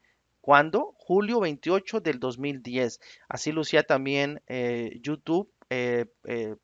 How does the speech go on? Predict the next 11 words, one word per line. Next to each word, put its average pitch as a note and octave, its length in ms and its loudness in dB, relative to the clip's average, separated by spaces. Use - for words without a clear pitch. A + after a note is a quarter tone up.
las A#2 160 -8
personas C#3 340 -4
que - 80 -4
tenían C3 200 -2
un C#3 80 -4
canal, C#3 400 0
así C#3 360 -4
lucía C#3 420 0
su C3+ 160 -2
canal. B2 420 0
Eh, B2 340 0